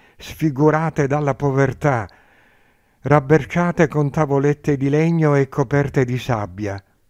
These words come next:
Lunghe pertiche con in cima minuscoli casotti per la cattura degli uccelli, ombreggiate miseramente da rami contorti,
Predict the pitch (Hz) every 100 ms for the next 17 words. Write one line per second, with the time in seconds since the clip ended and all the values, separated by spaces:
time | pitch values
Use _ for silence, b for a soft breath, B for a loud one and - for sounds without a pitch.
0 | _ _ _ 143 180 175 151 - 156 139
1 | 110 - 110 - 117 110 - 147 151 147
2 | - 170 160 147 139 139 151 156 175 -
3 | 147 147 147 131 147 - 151 156 - 139
4 | 123 135 143 139 139 - 165 147 139 135
5 | 135 127 143 131 120 120 113 - b b
6 | b b b b 143 160 156 147 120 170
7 | 165 156 139 135 147 143 147 165 165 160
8 | 135 135 147 147 131 143 127 - 120 101
9 | 90 110 95